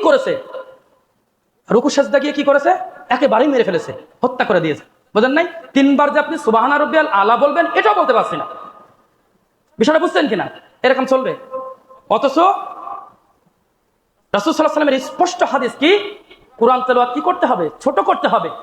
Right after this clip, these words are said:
রুকু এবং সেজদা কি করতে হবে? বড় করতে হবে। রুকু এবং সেজদাতে গিয়ে বেশি বেশি করে তাসবিহ, তাহলিল পাঠ করতে হবে, জিকির করতে হবে বেশি বেশি করে। কোরআন তেলাওয়াতও চলবে,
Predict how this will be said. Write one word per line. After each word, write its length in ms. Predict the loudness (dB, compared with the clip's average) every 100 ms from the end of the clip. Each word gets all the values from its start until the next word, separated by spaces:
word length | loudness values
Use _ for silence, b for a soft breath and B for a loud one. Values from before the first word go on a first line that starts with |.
| -8
রুকু 240 | 0 2 4
এবং 240 | 2 0
সেজদা 280 | 0 0 0
কি 100 | 0
করতে 220 | 0 2 0
হবে? 180 | -2 -6 -10 -14 -16 -18 -20 _ _ _ _ _ _ -4
বড় 180 | -2 0
করতে 240 | -2 -4
হবে। 200 | -8 -10 -14 _ _ _ 0
রুকু 160 | 2
এবং 140 | 2 0
সেজদাতে 340 | -2 0 2
গিয়ে 140 | 2
বেশি 240 | 0 0 -2
বেশি 180 | 0 0
করে 160 | 0 -2 -10 -4
তাসবিহ, 320 | -4 -2 -6 -2
তাহলিল 320 | 0 -2 -4 -10 -20 -6
পাঠ 120 | -6 -2
করতে 240 | -2 -2
হবে, 200 | -4 -4
জিকির 260 | 0 0 0
করতে 180 | -4 -6
হবে 100 | -4
বেশি 200 | -2 0
বেশি 180 | -2 -2
করে। 140 | -6 -6 -8 -10 -18 _ -2
কোরআন 220 | 0 2
তেলাওয়াতও 360 | 2 2 0 0
চলবে, 300 | 0 2